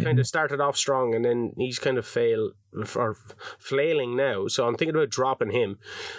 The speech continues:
Speaker 2: Um, but I don't have any backup on the left. I'm very overloaded on the right. And same now with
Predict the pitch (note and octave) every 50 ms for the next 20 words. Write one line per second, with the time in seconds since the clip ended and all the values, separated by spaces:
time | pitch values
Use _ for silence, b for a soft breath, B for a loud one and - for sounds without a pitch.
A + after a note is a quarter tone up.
0 | B B B - A2 G#2+ A2 A2 A2 G#2+ G#2+ G#2 G2+ - - - _ _ _ -
1 | - _ _ _ C3+ B2+ A2+ A#2+ C3+ - F3 E3+ C3 E3 F3 D#3 E3+ F3 F3 D#3+
2 | F3 F3 F3+ - F3 D3 - E3+ D#3 D3 D3+ F3 G3+ F#3 - - B2+ B2 B2 C3+
3 | F3+ F#3+ F#3 F3 F3 E3+ D3 D#3 D#3+ F3 F#3 E3+ C#3+ C3 C3+ C3 B2+ B2+ C3+ F3
4 | G3 D#3 G2 - B2 B2+ - - F#3 F#3 F#3+ F#3 F3+ F#3 F#3 F3 D#3 C#3 A2+ -
5 | B B B B B B B B - B2+ C3 B2+ - - - - -